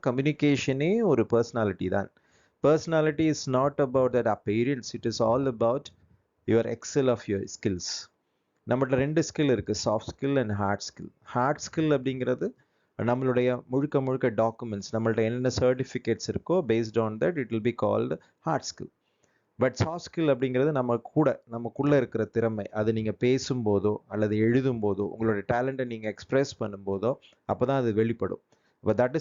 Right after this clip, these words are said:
called என்ன சொல்லணும்னா, பர்சனாலிட்டி. அப்ப அதை எப்படி டெவலப் பண்ணலாம்? So இங்கிலீஷ் பொறுத்த வரைக்கும் உங்களுக்கு நிறைய வொக்காபுலரிஸ் நீங்க நிறைய ஞா-, அஹ், ஞாபகம் வச்சுக்கணும். பேசும்பொழுது சும்மா நமக்கு கம், கோ மட்டும் வச்சு பேச முடியாது. Beyond that there are many words,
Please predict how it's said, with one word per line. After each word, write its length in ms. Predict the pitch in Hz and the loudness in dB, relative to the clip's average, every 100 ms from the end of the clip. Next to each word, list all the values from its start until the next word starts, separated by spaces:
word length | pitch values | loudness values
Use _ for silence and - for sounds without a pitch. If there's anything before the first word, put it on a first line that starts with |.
| - | 0
called 160 | 156 147 | 0 2
என்ன 180 | 123 123 123 | 0 -2 0
சொல்லணும்னா, 320 | 113 139 196 | -2 -2 0
பர்சனாலிட்டி. 800 | 123 117 - 113 95 98 - - _ _ _ - | 2 2 0 -4 -4 -8 -18 -20 _ _ _ -6
அப்ப 220 | - 190 | -2 0
அதை 160 | 160 165 | 2 -2
எப்படி 260 | 156 143 | -2 0
டெவலப் 280 | 131 123 117 | 2 2 -2
பண்ணலாம்? 400 | 107 92 90 85 - | -4 -6 -12 -16 -8
So 180 | - 123 | 0 0
இங்கிலீஷ் 380 | 147 190 - | 2 -2 -2
பொறுத்த 280 | - 139 131 | -2 0 2
வரைக்கும் 360 | 127 123 165 175 | 0 0 -4 -8
உங்களுக்கு 360 | 139 117 110 | -6 -6 -6
நிறைய 560 | 104 107 127 131 143 - _ | -6 -4 -4 -4 -6 -6 _
வொக்காபுலரிஸ் 600 | 110 - 175 175 147 123 | -8 -2 0 2 0 -2
நீங்க 180 | 113 107 | -6 -6
நிறைய 280 | 104 104 110 | -4 -4 -4
ஞா-, 260 | 104 - 104 | -6 -12 -6
அஹ், 240 | 101 101 | -4 -2
ஞாபகம் 420 | 104 113 117 110 | -2 -2 -2 -4
வச்சுக்கணும். 360 | 104 - 120 156 _ _ _ - | -6 -12 -16 -16 _ _ _ 0
பேசும்பொழுது 680 | 120 127 139 127 123 123 143 | 0 0 -2 0 2 2 -2
சும்மா 320 | - 135 139 | -4 -2 0
நமக்கு 280 | 135 127 110 | 0 -4 -4
கம், 320 | 127 131 147 123 | -4 -4 -4 0
கோ 200 | 139 131 | 2 2
மட்டும் 260 | 123 127 | -4 -4
வச்சு 220 | 120 113 110 | -4 -6 -6
பேச 300 | 101 - 92 | -6 -6 -10
முடியாது. 460 | 90 92 107 175 _ _ - 101 | -8 -6 -6 -8 _ _ -6 2
Beyond 380 | 123 143 147 147 | 4 4 2 0
that 140 | 127 | 2
there 180 | 113 113 | 2 2
are 180 | 127 127 | 2 0
many 220 | 113 131 110 | -2 -2 0
words, 240 | 131 | 0